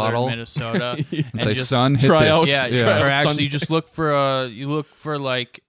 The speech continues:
Speaker 2: a water bottle, um, of, like, a D three, D two school,
Speaker 1: Mm-hmm.
Speaker 2: um, that has, like, a sticker of a D two, D three school, and
Speaker 1: 'Cause usually
Speaker 2: and you see if it's a big guy holding it, and, like, odds are, recently graduated,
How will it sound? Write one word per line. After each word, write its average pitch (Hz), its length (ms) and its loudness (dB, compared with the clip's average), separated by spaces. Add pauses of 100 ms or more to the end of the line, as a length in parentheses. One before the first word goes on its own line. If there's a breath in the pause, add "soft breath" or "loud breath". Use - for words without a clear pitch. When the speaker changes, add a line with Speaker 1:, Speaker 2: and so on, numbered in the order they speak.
Speaker 2:
a 123 80 -8
water 120 380 -6
bottle, 110 580 -8 (360)
um, 113 540 -8
of, 117 340 -6
like, 113 320 -10
a 123 120 -12
D 117 420 -14
three, 120 360 -14
D 104 280 -20
two 101 220 -20
school, 67 500 -16
Speaker 1:
Mm-hmm. 101 160 -2
Speaker 2:
um, 113 500 -4
that 110 200 -10
has, 110 300 -16
like, 110 220 -16
a 107 80 -20
sticker - 560 -18
of 117 140 -20
a 117 60 -20
D 101 180 -20
two, 98 220 -20
D 82 160 -20
three - 220 -20
school, - 500 -20
and 113 420 -14 (140)
Speaker 1:
'Cause 107 160 -4
usually 127 360 -4
Speaker 2:
and 123 80 0
you 139 60 -2
see 147 200 -2
if 139 120 -4
it's 135 160 -6
a 127 60 -6
big 131 200 -2
guy 127 180 -4
holding 127 360 -6
it, 107 200 -16
and, 113 220 -12
like, 117 200 -8
odds 117 280 -4
are, 139 360 0 (1000 soft breath)
recently 143 440 -6
graduated, 123 840 -6